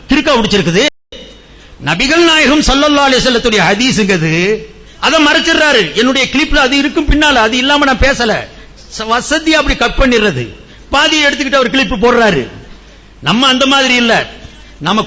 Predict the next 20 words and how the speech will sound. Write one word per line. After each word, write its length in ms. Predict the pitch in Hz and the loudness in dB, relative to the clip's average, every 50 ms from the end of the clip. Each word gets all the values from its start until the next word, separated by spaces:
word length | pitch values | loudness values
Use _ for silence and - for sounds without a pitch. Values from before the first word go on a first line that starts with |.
| - | -4
குறைபடுத்துறதுக்காக 840 | 180 214 240 277 294 277 277 285 285 277 262 214 285 285 277 269 262 262 | -2 0 0 0 0 0 -2 -2 -2 -2 0 0 2 2 2 0 0 0
செய்யல, 320 | 262 262 254 240 196 165 | 0 2 2 0 0 0
எதை 240 | 185 220 233 285 262 | 0 0 0 0 -2
பேசுறாரோ 420 | 196 - 247 277 208 240 269 277 | 0 0 0 0 2 2 2 2
அதை 180 | 269 262 240 233 | 2 2 2 2
எடுத்து 180 | 226 226 220 | 0 0 -2
போடுறோம். 380 | 175 196 214 190 175 165 139 110 95 - - - - - - - - | -2 0 0 0 0 -2 -4 -6 -10 -16 -20 -20 -20 -20 -20 -14 -6
நம்ம 240 | 160 208 254 294 294 | -4 -2 0 0 2
முழுமையா 420 | 277 294 311 339 359 359 349 339 | 2 2 2 2 2 2 2 2
சொல்லிப்போம், 360 | 330 320 320 320 330 330 320 | 0 0 -2 -2 -2 -2 -2
வார்த்தைகள் 520 | 285 240 277 320 320 330 320 277 302 294 - | 0 0 0 0 0 -2 -2 0 0 0 0
தவறு 260 | - 269 285 277 247 | 0 0 2 2 2
வரலாம். 360 | 226 233 269 277 247 202 147 | 2 2 2 2 2 0 0
நான் 160 | 151 240 277 | 0 0 0
சொல்றேன், 280 | 254 277 277 285 247 - - | 0 0 0 -2 -2 -2 -2
பேச்சுவாக்குல 680 | - 269 330 339 - - 311 311 311 294 311 302 302 285 | 0 0 0 0 0 0 2 2 2 2 0 0 -2 0
இந்த 140 | 269 277 | 0 -2
பிரச்சனைகள் 440 | 277 - 269 262 262 269 277 277 277 | 0 0 0 -2 -2 -2 -2 -2 0
வார்த்தைகள் 420 | 226 247 254 247 247 240 226 247 269 | 0 0 0 0 0 -2 0 0 0
வரலாம், 400 | 226 196 202 196 185 143 113 | 0 0 0 0 -2 -2 -4